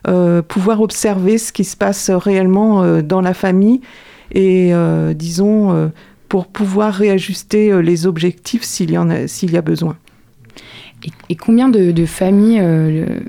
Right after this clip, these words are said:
Speaker 2: sont suivies par les, les éducatrices ? Combien, euh, elles peuvent, euh,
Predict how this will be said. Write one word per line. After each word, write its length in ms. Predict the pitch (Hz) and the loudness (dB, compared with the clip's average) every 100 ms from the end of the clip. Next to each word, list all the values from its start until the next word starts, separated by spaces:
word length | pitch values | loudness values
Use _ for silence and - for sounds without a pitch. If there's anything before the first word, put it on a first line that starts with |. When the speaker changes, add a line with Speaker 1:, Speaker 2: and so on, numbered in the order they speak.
| - - | -14 -16
Speaker 2:
sont 180 | - 175 | -6 -6
suivies 360 | - 185 175 | -4 -6 -4
par 200 | 196 170 | -4 -2
les, 260 | 160 156 156 | -2 -2 -4
les 220 | 156 151 | -4 -4
éducatrices ? 480 | 156 156 160 - - | -6 -6 -8 -10 -10
Combien, 460 | - 170 180 180 | -4 -2 -2 -2
euh, 140 | 160 156 | -4 -6
elles 100 | 143 | -8
peuvent, 240 | - 180 160 | -10 -8 -6
euh, 280 | 156 151 | -6 -8